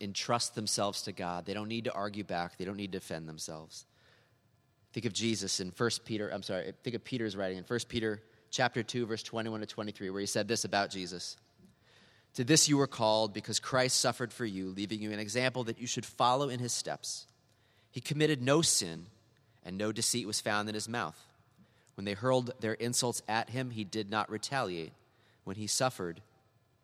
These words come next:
he made no threats. Instead, he entrusted himself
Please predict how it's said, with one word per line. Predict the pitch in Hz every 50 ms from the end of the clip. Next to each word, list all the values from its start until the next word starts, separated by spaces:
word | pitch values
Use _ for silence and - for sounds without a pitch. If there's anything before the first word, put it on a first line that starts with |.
| _ _ _ _
he | - 107 98
made | 95 92 87 85 85
no | 92 92
threats. | 90 - - 123 110 82 80 - - - - - - - _ _ _ _ _ _ _ _ _ _
Instead, | - 92 98 95 - - - 120 110 113 120 120 135 - _ _ _ _ _ _
he | - - 120 117
entrusted | 117 110 - - 127 120 - - - 123
himself | 120 127 120 - - 101 85 85 85 - - -